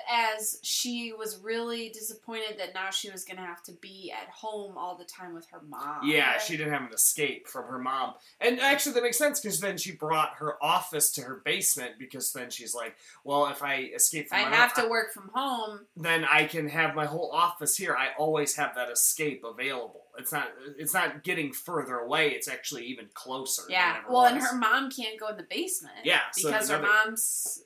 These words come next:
Speaker 1: uh, handicapped.
Speaker 2: Yeah, so it's just another reason.
Speaker 1: Yeah.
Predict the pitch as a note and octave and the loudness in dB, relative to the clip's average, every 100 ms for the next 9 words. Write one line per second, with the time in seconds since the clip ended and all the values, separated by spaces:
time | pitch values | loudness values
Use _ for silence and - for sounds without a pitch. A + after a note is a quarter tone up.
0 | - G3 F#3 F3+ F3 F3 - - - G3 | -10 -4 -2 -2 -6 -8 -10 -12 -12 -6
1 | F4+ - C3+ - _ - D#3 - - D3 | -6 -6 -8 -12 _ 2 2 2 0 -2
2 | C#3 B2+ - B2+ C3+ A3 G#2+ G#2+ A#2+ A2 | -2 -4 -4 -2 -2 -2 -4 -2 -4 -4
3 | A2 _ B3+ | -12 _ -8